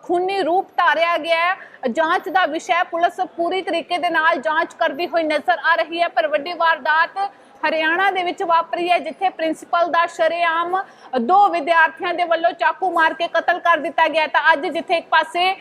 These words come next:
ਗੁਰਪੂਰਨਿਮਾ ਹੈ, ਲੋਕ ਆਪਣੇ ਗੁਰੂ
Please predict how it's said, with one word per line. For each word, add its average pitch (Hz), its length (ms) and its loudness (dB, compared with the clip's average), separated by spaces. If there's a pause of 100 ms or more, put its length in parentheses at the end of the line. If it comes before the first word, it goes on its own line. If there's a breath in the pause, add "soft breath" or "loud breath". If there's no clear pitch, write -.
(280 loud breath)
ਗੁਰਪੂਰਨਿਮਾ 349 840 2
ਹੈ, 330 220 2
ਲੋਕ 330 340 6
ਆਪਣੇ 339 300 0
ਗੁਰੂ 349 440 2